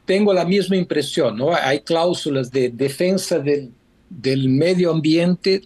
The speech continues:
lo que nosotros brasileños llamamos que es una medida para inglés ver, o sea, es pura, pura propaganda. Hay cláusulas de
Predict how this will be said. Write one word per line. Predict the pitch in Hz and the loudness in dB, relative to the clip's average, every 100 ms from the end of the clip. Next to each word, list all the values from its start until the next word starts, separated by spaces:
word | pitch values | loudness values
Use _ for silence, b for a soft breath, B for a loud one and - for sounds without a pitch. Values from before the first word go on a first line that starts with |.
| - | -4
lo | 139 | -4
que | 135 139 | -2 -2
nosotros | 139 143 156 135 156 | 0 -2 -2 -2 -2
brasileños | 139 147 151 143 160 156 | -2 -2 -2 0 0 0
llamamos | 131 139 147 170 160 | 0 0 0 0 -4
que | 156 | -8
es | 139 | -12
una | 160 165 | -8 -8
medida | 156 151 143 190 185 - | -2 -2 2 2 2 0
para | 156 151 | 0 2
inglés | 147 156 180 151 | 2 2 2 0
ver, | 143 165 180 - | 0 0 0 -4
o | |
sea, | - 160 110 - _ _ _ - | -6 -2 -2 -4 _ _ _ -10
es | 190 | -10
pura, | - 208 175 - _ _ _ | -2 0 0 -2 _ _ _
pura | 208 180 - | -2 0 -2
propaganda. | 147 - 180 165 165 175 185 - _ B B | -4 0 0 2 0 -2 -4 -6 _ B B
Hay | - 185 | -4 -2
cláusulas | 185 190 190 190 - 160 160 139 | 0 2 2 0 -2 -6 -6 -4
de | 156 151 139 120 | -4 0 -2 -4